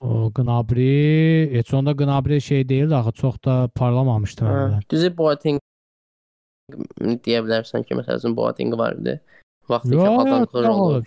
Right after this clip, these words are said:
Speaker 1: şey var
Speaker 2: Amma nə
Speaker 1: idi,
Speaker 2: bilim, məncə,
Speaker 1: ay
Speaker 2: yəni ki,
Speaker 1: Allah.
Speaker 2: onun səbəbi o idi.
Speaker 1: Biri var idi, adı nə idi ayla? Bir hücumçu vardı qara dərili, onun da sa-,
Speaker 2: Kakao.
Speaker 1: şeydən ki. Ha, Kakao.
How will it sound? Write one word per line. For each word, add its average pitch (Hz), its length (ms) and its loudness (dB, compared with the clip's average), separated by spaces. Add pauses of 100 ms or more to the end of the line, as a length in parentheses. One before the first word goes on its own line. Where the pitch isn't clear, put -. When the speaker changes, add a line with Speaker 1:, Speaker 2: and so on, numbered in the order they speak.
Speaker 1:
şey 214 220 2
var 147 180 4
Speaker 2:
Amma 123 80 2
nə 160 80 2
Speaker 1:
idi, 160 80 0
Speaker 2:
bilim, 170 100 2
məncə, 165 160 2
Speaker 1:
ay 160 140 4
Speaker 2:
yəni 147 140 0
ki, 156 60 -2
Speaker 1:
Allah. 143 80 2
Speaker 2:
onun 143 140 -2
səbəbi 139 300 0
o 135 100 2
idi. 185 200 -2 (680)
Speaker 1:
Biri 185 220 4
var 143 200 4
idi, 120 280 2 (180)
adı 147 280 2
nə 160 260 4
idi 131 100 0
ayla? 113 320 2
Bir 131 100 2
hücumçu 143 480 0
vardı 117 280 2
qara 123 300 0
dərili, 113 440 2
onun 127 260 2
da 123 100 2
sa-, - 200 -4
Speaker 2:
Kakao. 143 160 -2 (200)
Speaker 1:
şeydən 117 160 0
ki. 104 120 -2 (320)
Ha, 196 200 2
Kakao. 170 600 2